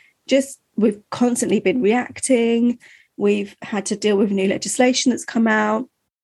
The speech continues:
We've had to deal with people losing their jobs. You know, like, it's been really, really tough. And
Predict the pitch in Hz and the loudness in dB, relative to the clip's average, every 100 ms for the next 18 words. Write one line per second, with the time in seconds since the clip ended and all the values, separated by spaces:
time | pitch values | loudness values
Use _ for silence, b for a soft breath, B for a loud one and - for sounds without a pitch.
0 | _ _ _ - 202 - 240 - 247 262 | _ _ _ -6 -6 -2 -4 -2 -4 0
1 | 262 214 196 185 180 _ b b b b | 0 2 4 2 -2 _ b b b b
2 | - 240 - 208 220 220 202 196 202 196 | -12 -12 -2 0 2 2 2 2 0 0
3 | 202 - 233 233 233 226 220 - - - | -2 0 2 2 0 -2 -4 -6 -6 -6
4 | _ _ - 220 190 208 208 - - 233 | _ _ -6 -4 -2 0 0 -2 -2 -2
5 | - 269 254 240 233 226 202 196 190 - | 2 4 4 4 2 2 0 0 -2 0
6 | 214 302 - - _ _ b b b b | 0 0 -2 -20 _ _ b b b b
7 | _ - 226 226 220 226 | _ 0 2 2 2 0